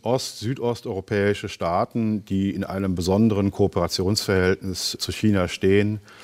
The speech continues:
unter anderem eben unterschreiben müssen, dass sie Taiwan nicht anerkennen und so weiter. Ein größeres Problem. So, die werden aber belohnt für ihre besondere Freundlichkeit gegenüber Chinas.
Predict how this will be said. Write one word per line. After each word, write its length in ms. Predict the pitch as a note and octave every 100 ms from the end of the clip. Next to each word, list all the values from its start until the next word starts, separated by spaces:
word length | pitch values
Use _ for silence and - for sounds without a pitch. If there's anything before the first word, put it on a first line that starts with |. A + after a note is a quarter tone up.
| - - - - -
unter 300 | A2+ B2 F#2+
anderem 480 | A2 A#2 A2 G#2
eben 220 | A2 G2+ G2+
unterschreiben 640 | G2+ F#2 - F#2+ G#2 G2
müssen, 360 | G2+ G#2+ - F#2+
dass 140 | F2
sie 80 | -
Taiwan 380 | F#2+ G2+ F#2+ G2
nicht 180 | F#2+
anerkennen 600 | F#2+ G2+ F#2+ - E2+ E2+
und 160 | D2+ D#2+
so 160 | - -
weiter. 320 | - - - - - - - - - - _ _ - - -
Ein 160 | - G2
größeres 360 | F2 D2+ C#2+ -
Problem. 340 | C#2 B1+ -
So, 220 | G2+ G2 - - -
die 80 | C#3
werden 240 | D3 C#3
aber 120 | C3
belohnt 560 | A#2 B2+ D#3+ D#3 A2+ - _ _ _ _
für 180 | -
ihre 200 | A#2 G2
besondere 400 | F#2+ F#2 G2+ F#2+
Freundlichkeit 640 | F2 G#2 F#2+ F#2+ - G#2 G2+
gegenüber 340 | G#2+ G#2 G2+
Chinas. 600 | G2 - A2+ A#2+ D3 -